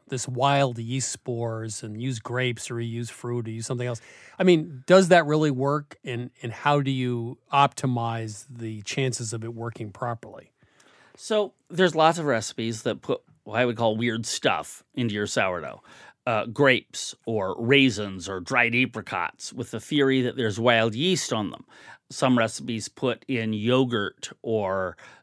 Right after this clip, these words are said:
Speaker 2: some other fermented dairy product in the theory there's lactobacillus. And all these struck me as quite misguided because what your sourdough culture needs to eat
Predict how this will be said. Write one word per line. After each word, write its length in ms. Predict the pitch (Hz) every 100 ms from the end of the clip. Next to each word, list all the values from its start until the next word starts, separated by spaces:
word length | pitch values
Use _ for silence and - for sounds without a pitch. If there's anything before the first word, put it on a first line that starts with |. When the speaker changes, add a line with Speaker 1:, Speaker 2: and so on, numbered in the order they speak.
| -
Speaker 2:
some 240 | - 139
other 240 | 127 123 110
fermented 480 | - 120 113 104 110
dairy 260 | 139 147
product 380 | 127 123 101 -
in 140 | 104
the 40 | 101
theory 280 | - 120 113
there's 260 | 101 101
lactobacillus. 960 | 107 101 - 95 92 180 170 - - - _ _ _ - - _ -
And 240 | 190 196 - _ _ _
all 160 | 175 233
these 160 | 466 440
struck 320 | - 202 -
me 100 | 147
as 160 | 127 - _
quite 200 | 180 156
misguided 640 | 139 - 123 117 80 73 _ - - - -
because 560 | 165 151 160 147 139 - _ _ -
what 160 | 220 220
your 340 | 190 170 -
sourdough 460 | - 233 240 226 175
culture 460 | - 185 - 127 123
needs 500 | 160 165 175 151 -
to 220 | 165 -
eat 380 | 135 107 104